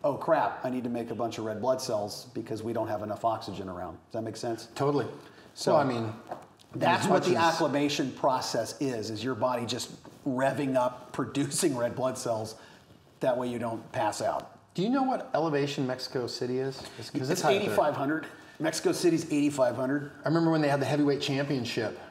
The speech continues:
Speaker 2: and Verdum,
Speaker 1: This
Speaker 2: uh,
Speaker 1: is, yeah.
Speaker 2: fought Velasquez, and, you know, Velasquez seemed an almost unstoppable juggernaut.
Speaker 1: Yeah.
Speaker 2: And I remember Verdum right before the fight saying in the,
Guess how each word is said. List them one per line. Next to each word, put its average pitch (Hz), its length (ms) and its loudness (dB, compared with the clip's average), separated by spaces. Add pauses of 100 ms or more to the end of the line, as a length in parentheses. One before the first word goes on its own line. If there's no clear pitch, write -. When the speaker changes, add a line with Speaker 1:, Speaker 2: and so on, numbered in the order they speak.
Speaker 2:
and 113 200 -2
Verdum, 123 680 0
Speaker 1:
This 120 140 -2
Speaker 2:
uh, 104 360 4
Speaker 1:
is, 120 80 -2
yeah. 110 220 0
Speaker 2:
fought 139 260 2
Velasquez, 123 560 2
and, 143 160 -2
you 135 60 2
know, 120 100 0
Velasquez 135 500 0 (220)
seemed 139 380 0
an 120 720 -4
almost 131 340 -2
unstoppable 113 580 0
juggernaut. 110 480 -2 (300)
Speaker 1:
Yeah. 123 180 2
Speaker 2:
And 120 100 4
I 120 40 4
remember 131 280 2
Verdum 123 440 0
right 127 220 2
before 131 340 -2
the 117 100 -2
fight 123 400 0
saying 127 480 -4
in 110 120 -4
the, 110 60 -4